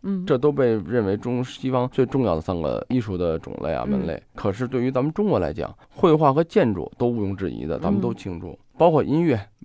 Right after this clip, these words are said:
Speaker 2: 呃，国外的音乐等等啊，这也都知道还有一些传统的东西。
Speaker 1: 嗯。
Speaker 2: 可是唯独雕塑，就是很多西方人，包括咱们自己研究学问的人，也认为雕塑是中国的一个短板。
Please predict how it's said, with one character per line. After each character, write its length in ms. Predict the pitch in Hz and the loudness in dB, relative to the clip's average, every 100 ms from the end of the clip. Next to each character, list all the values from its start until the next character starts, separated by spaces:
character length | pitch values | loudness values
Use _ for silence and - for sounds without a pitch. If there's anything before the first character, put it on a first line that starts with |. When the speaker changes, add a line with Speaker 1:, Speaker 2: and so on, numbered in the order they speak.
| - | -6
Speaker 2:
呃， 100 | 101 | -2
国 160 | 117 | 4
外 80 | 127 | 4
的 60 | 107 | 4
音 160 | 113 | 2
乐 140 | 123 78 | 2 0
等 200 | 92 104 | -2 -2
等 120 | 85 | 0
啊， 160 | 60 | 0
这 120 | 92 135 | 2 2
也 240 | 98 87 | 2 0
都 160 | - 151 | 0 2
知 160 | 165 | 4
道 140 | 156 - | 4 4
还 160 | 110 | 2
有 260 | 113 95 53 | 2 2 0
一 80 | 73 | -6
些 280 | - 110 113 - - | 0 0 0 -10 -12
传 260 | - 92 | -2 0
统 100 | 120 | 0
的 80 | 85 | -2
东 220 | 76 120 | -2 -2
西。 180 | 127 113 - | -2 -4 -8
Speaker 1:
嗯。 260 | - 214 202 - | -4 -4 -4 -10
Speaker 2:
可 180 | - 113 | -2 0
是 120 | 101 82 | 0 2
唯 160 | 107 | 2
独 120 | 127 101 | 2 2
雕 200 | 113 90 | 2 2
塑， 240 | 104 82 - _ - | 0 -10 -12 _ -6
就 100 | 120 | -2
是 160 | 104 101 - | 0 -2 -4
很 380 | - - 120 85 | -2 4 6 6
多 180 | 90 151 | 6 4
西 220 | 160 - | 4 2
方 180 | 196 127 | 4 4
人， 280 | 80 67 58 - | 2 0 -6 -4
包 160 | 123 156 | 0 2
括 140 | 147 | 2
咱 100 | 92 | 2
们 80 | 113 | 0
自 160 | 143 | 0
己 160 | 110 73 | -2 -2
研 180 | 65 98 | 0 2
究 280 | 123 120 120 - | 2 2 0 -8
学 180 | - - | -4 2
问 140 | 110 | 4
的 80 | 120 | 4
人， 180 | 71 92 | 2 -2
也 100 | 69 | -2
认 140 | 78 | -4
为 120 | 95 110 | -4 -2
雕 180 | 165 | -2
塑 160 | 175 - | -2 -4
是 140 | 113 | -6
中 200 | - 127 | -4 -4
国 120 | 139 127 | -2 -2
的 100 | 123 | -2
一 20 | |
个 60 | |
短 320 | 120 - 87 | -4 -6 -4
板。 100 | 143 | -4